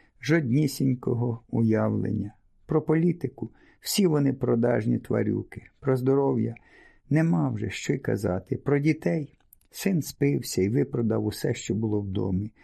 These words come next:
Спитав, хто ще живий з ірпінських геронтів. Я відповів. Він задумливо похитав головою, а далі сказав: «Життя наче б і не було, усе як сон. А це начебто прокинувся.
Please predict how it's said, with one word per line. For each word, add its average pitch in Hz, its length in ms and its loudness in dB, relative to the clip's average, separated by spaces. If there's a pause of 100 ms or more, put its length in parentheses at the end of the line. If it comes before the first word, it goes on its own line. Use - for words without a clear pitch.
(220)
Спитав, 170 480 0
хто - 260 -2
ще - 220 0
живий 120 400 2
з 107 80 -2
ірпінських 113 580 -2
геронтів. 101 640 -2 (520)
Я 147 140 4
відповів. 107 600 -2 (540)
Він 139 160 4
задумливо 139 540 2
похитав 120 540 -2
головою, 104 640 0 (340)
а - 140 -2
далі 135 260 2
сказав: 110 560 -2 (400)
«Життя 165 360 2
наче 185 360 2
б 143 100 0
і 139 60 4
не 139 140 4
було, 120 520 0 (160)
усе 151 320 0
як 170 200 0
сон. 104 360 -4 (480)
А 143 140 0
це - 180 -2
начебто 147 540 0
прокинувся. 101 920 -4